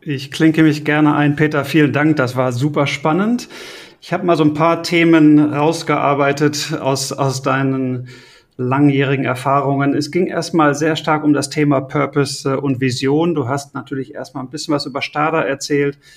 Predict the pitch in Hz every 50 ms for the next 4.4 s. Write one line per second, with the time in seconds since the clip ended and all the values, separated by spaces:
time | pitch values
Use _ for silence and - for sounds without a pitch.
0 | _ - - _ _ - 156 147 147 - 151 151 175 180 180 - 160 165 160 165
1 | 156 147 135 135 131 - 147 139 123 123 135 117 135 135 - - 143 127 127 123
2 | 123 - - 135 127 135 147 160 175 185 202 185 - - 160 143 - 135 127 123
3 | - - - 127 123 135 139 135 127 123 139 139 135 143 135 123 135 156 151 -
4 | - - 165 165 - - - -